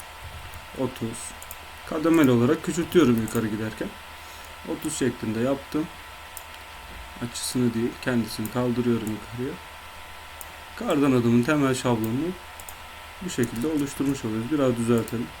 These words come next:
Yamukluklar var. Böyle gayet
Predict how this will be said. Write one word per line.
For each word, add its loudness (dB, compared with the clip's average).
Yamukluklar 2
var. -2
Böyle 0
gayet 0